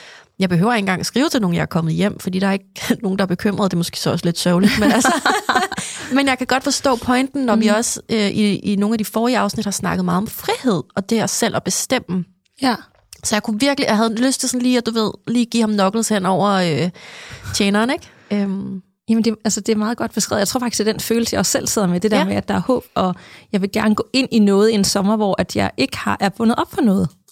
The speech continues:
Speaker 1: Ja.
Speaker 2: Hvor jeg kan gøre, hvad der passer
Speaker 1: Ved
Speaker 2: mig.
Speaker 1: du hvad? Du kan gå på date med ham der.
Speaker 2: Ja,
Speaker 1: Han
Speaker 2: det gør jeg.
Speaker 1: <laughs> Jeg tror,
Speaker 2: Tydeligvis.
Speaker 1: jeg tror, I er samme sted.
Speaker 2: Ja.
Speaker 1: Bortset fra, han var, han, han, undskyld mig, men han var virkelig træls.
Speaker 2: Ja, men det tror jeg, jeg tror ikke, jeg skal så.
Speaker 1: Nej, det tror jeg heller ikke, du skal.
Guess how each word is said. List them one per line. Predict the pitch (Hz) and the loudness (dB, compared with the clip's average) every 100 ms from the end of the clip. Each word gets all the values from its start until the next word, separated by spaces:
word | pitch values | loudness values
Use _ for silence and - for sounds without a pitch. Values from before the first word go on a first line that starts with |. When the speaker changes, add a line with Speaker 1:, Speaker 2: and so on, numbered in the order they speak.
| _ - | _ -6
Speaker 1:
Ja. | 202 139 | -4 -4
Speaker 2:
Hvor | 214 | -2
jeg | 226 | -2
kan | 220 | -2
gøre, | 202 208 | -2 0
hvad | 202 | -2
der | 202 | -4
passer | - 165 214 | -2 -2 0
Speaker 1:
Ved | 254 | -2
Speaker 2:
mig. | |
Speaker 1:
du | |
hvad? | 226 202 | 0 0
Du | 214 | -2
kan | 233 233 | -6 -2
gå | 240 | -2
på | 254 | -4
date | - 262 269 | -2 -2 -2
med | 208 | -2
ham | 202 208 | -2 -2
der. | 165 - - _ _ - _ - | -4 -4 -10 _ _ -20 _ -4
Speaker 2:
Ja, | 339 | -2
Speaker 1:
Han | 294 339 - - - - | -2 -4 -6 -14 -10 -4
Speaker 2:
det | 330 | 0
gør | 214 | 2
jeg. | 180 | 2
Speaker 1:
<laughs> | 330 | 0
Jeg | - | 0
tror, | - 349 349 | 0 0 2
Speaker 2:
Tydeligvis. | 508 254 226 196 | 2 2 2 2
Speaker 1:
jeg | |
tror, | 202 269 | 2 2
I | 302 269 | 2 2
er | 247 | 2
samme | - 190 220 | 2 0 0
sted. | 240 185 185 190 - | -2 0 0 0 -2
Speaker 2:
Ja. | 226 196 | 2 2
Speaker 1:
Bortset | 208 196 | 4 2
fra, | - - | 0 0
han | 175 165 | 0 -2
var, | |
han, | 170 160 170 | -2 -2 0
han, | 160 170 _ - | 0 0 _ -2
undskyld | 202 - 185 | -2 0 0
mig, | 135 | 2
men | 170 | 2
han | 170 | 2
var | 160 | 2
virkelig | 170 170 - | 0 -2 -6
træls. | - - - - - - | -8 -10 -12 -16 -20 -8
Speaker 2:
Ja, | 214 - | -8 -2
men | 190 | 0
det | 190 | 0
tror | 208 170 | 2 2
jeg, | - | 2
jeg | 185 | -2
tror | - | 0
ikke, | - - | -2 -2
jeg | - | -6
skal | - - | -6 -6
så. | - - - | -8 -10 -6
Speaker 1:
Nej, | 185 - - - | -4 -4 -6 -4
det | 180 | -4
tror | - | -4
jeg | - | -6
heller | - | -2
ikke, | 233 - | 0 0
du | |
skal. | - | -4